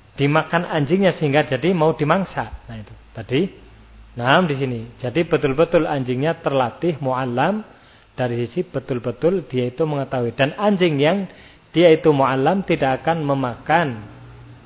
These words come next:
binatang yang buruan tadi. Nah,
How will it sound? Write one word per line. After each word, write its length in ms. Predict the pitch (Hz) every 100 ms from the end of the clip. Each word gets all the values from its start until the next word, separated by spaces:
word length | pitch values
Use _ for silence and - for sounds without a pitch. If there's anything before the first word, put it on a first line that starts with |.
| - - - - -
binatang 560 | 127 131 127 160 208 190 - - -
yang 160 | 131
buruan 400 | 117 127 120 117
tadi. 320 | 113 107 110 107 - _ - 110
Nah, 320 | 107 139